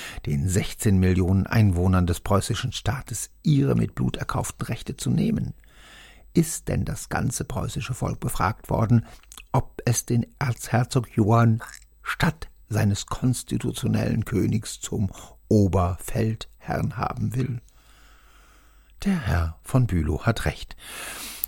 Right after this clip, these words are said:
Die Frankfurter Versammlung nimmt sich Sachen heraus, die haarsträubend sind. Sie kehrt sich weder an Beelzebub noch an Herrn von Bülow, diese Versammlung,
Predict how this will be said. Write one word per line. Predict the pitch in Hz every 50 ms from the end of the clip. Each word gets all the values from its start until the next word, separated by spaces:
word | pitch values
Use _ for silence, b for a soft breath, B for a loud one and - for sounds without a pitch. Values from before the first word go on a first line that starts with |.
| B -
Die | 139 135
Frankfurter | - - 214 208 - - 165 - 147
Versammlung | - 135 127 - 85 82 85 85 80 82 80 80 - B B B B B
nimmt | 101 104 120 143 151 165 175 165 - - - -
sich | - - 107 107 - - - - _ -
Sachen | 101 95 92 135 147 - - 131 113
heraus, | 98 104 95 85 85 92 87 - - B B B B - -
die | 95 78
haarsträubend | - - - - - 147 160 160 - - - 139 - - - - - -
sind. | - - - - - - - - _ _ b b b b b b b b b b b
Sie | - - 87
kehrt | - - - - 101 92 - -
sich | - - - - - 226
weder | - - 95 92 92 - -
an | - 87 90
Beelzebub | 131 151 165 165 - - - 120 110 120 117 117 - - b b b b b
noch | - 165 151 -
an | - - 95
Herrn | 80 90 90 90 92
von | - - 127 123 104
Bülow, | 117 117 107 104 104 98 90 B B B B B B B -
diese | 87 78 73 78 78 71 - _ - -
Versammlung, | - - 85 80 80 90 73 69 73 69 67 67 73 -